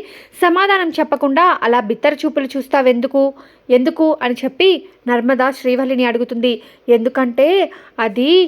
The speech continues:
అది ప్రేమ నాతో ఆడుకుందని చెప్పానే అనుకో, బాగైంది, తిక్క గురిందిరింది" అని నవ్వుకుంటుంది. "ఒక దగ్గర నువ్వు ఉండవని హెచ్చరిస్తుంది.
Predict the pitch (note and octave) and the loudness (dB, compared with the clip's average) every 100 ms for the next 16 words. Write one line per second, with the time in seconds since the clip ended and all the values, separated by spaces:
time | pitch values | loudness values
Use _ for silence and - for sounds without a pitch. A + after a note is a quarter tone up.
0 | - _ A3 A3+ C4 E4+ C4+ A#3+ A#3+ C#4+ | -2 _ -4 -2 0 0 0 2 2 4
1 | D4 F4+ D#4+ - B3+ C4 C#4 D4+ - A#3 | 2 0 -4 -4 -2 2 4 4 2 0
2 | C4 C#4+ D#4+ C#4+ C4 C4+ C4 - C4+ D4 | 0 0 0 0 -2 -4 -4 -2 0 2
3 | C#4 B3+ C4+ B3 A#3 - _ - A#3+ A#3+ | 2 2 2 2 0 -12 _ -4 0 2
4 | D4+ E4 D4 B3 - - - D4 D#4 C#4 | 2 0 -2 -6 -8 -6 -2 2 2 0
5 | B3+ A3 C4+ C#4 B3+ C4 - A3+ A#3 C4 | -4 -4 -2 0 0 -2 -4 -4 -2 -2
6 | A#3 G3+ A#3+ B3+ B3 A#3 B3 A#3+ _ _ | -2 -4 -2 -2 -2 -2 -2 -4 _ _
7 | _ C4 C#4 B3 A#3+ D4 C#4+ B3+ B3 C4 | _ -8 -2 0 2 2 2 0 0 0
8 | C4 D4+ A4+ C4+ - D4 C#4 - C4+ A#3 | 0 -2 -2 -4 -4 -4 -4 -4 -6 -4